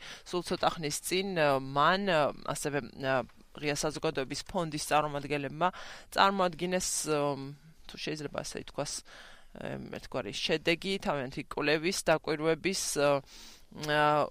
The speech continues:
მათ შორის არა მხოლოდ საქართველოს რეალობაზე, არამედ საერთაშორისო გამოცდილებაზეც, ა, და, ა, ეს ყველაფერი აჩვენებს, რომ შესაძლებელია რა, აუცილებელია ამ პრობლემის სხვაგვარად მიხედვა და მოგვარება. გადაცემის ამ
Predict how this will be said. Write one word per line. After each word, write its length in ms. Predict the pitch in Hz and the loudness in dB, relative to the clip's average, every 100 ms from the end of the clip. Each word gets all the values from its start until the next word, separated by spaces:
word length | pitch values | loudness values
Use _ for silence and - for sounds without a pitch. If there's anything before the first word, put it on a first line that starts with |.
| - | -4
მათ 300 | 151 185 190 | 2 4 4
შორის 400 | - 208 180 160 | 4 4 4 4
არა 200 | 160 165 | 4 4
მხოლოდ 260 | 180 170 - | 2 0 2
საქართველოს 480 | 180 170 170 156 | -2 0 0 0
რეალობაზე, 440 | 160 160 160 143 139 | 2 2 2 2 4
არამედ 260 | 143 147 - | 4 2 0
საერთაშორისო 600 | 175 175 180 185 175 170 | 2 2 0 -2 -2 0
გამოცდილებაზეც, 1040 | 151 139 - - 143 139 147 156 202 - | 0 0 -4 -4 -2 2 2 2 0 0
ა, 880 | - - - - - - - - 170 | -6 -10 -14 -14 -14 -16 -2 2 4
და, 240 | 147 208 240 226 - | 8 10 10 8 6
ა, 120 | 156 165 147 135 - - - - - - | 8 10 8 2 -14 -20 -20 -20 -20 -20
ეს 180 | - 175 | -8 -4
ყველაფერი 360 | - 170 185 165 | 2 4 6 6
აჩვენებს, 420 | 170 196 160 - | 6 2 2 -2
რომ 160 | 151 156 | -4 -4
შესაძლებელია 920 | 151 - - 196 196 170 175 165 147 147 | -6 -2 0 4 4 6 6 6 0 2
რა, 80 | 143 - - | 2 0 4
აუცილებელია 840 | 165 175 - 190 170 156 147 98 | 4 4 0 2 4 4 4 2
ამ 160 | 107 131 | 2 0
პრობლემის 560 | 127 139 135 120 - | -4 -2 -2 -2 -2
სხვაგვარად 480 | - 170 170 170 156 | 4 4 6 6 4
მიხედვა 380 | 160 - 139 135 | 0 -2 0 0
და 100 | 135 | 0
მოგვარება. 580 | 151 160 175 170 165 226 262 - - - | -2 2 6 6 8 8 8 0 -10 -12
გადაცემის 580 | - 214 233 - 247 180 | 2 6 6 6 4 6
ამ 160 | 175 | 6